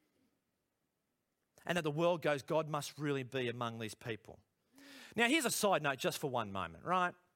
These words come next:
Act-, this passage can be used,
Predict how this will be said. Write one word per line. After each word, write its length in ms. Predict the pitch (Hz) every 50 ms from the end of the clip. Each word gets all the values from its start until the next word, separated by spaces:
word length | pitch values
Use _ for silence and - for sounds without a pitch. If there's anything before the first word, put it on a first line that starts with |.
| _ _ _ _ _ _ _ _ _ _ _ - - - _ -
Act-, 240 | - 247 277 - -
this 120 | 247 311 -
passage 680 | - - 208 190 170 - - 143 143 147 - - - - - - - -
can 260 | - - 226 220 208
be 80 | 185 185
used, 920 | 175 156 151 175 202 196 151 117 107 120 151 208 339 330 - - - -